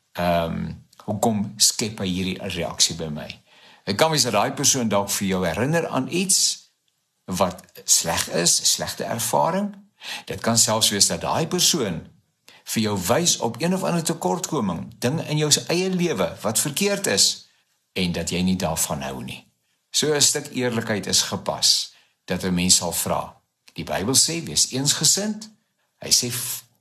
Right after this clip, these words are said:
"Moenie eie wys wees nie, moenie kwaad vir kwaad vergeld nie." En dan sê hy,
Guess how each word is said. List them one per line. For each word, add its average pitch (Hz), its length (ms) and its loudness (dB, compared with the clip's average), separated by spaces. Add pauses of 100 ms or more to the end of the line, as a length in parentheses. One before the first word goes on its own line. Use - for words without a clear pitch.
(120)
"Moenie 98 240 -2
eie 113 240 2
wys 101 340 2
wees 147 280 0
nie, 185 220 -4
moenie 80 300 -8
kwaad 104 320 2
vir 135 120 -4
kwaad 67 280 0
vergeld 143 540 -2
nie." 190 240 -2 (260)
En 82 100 -8
dan 78 120 0
sê - 140 2
hy, 101 320 -2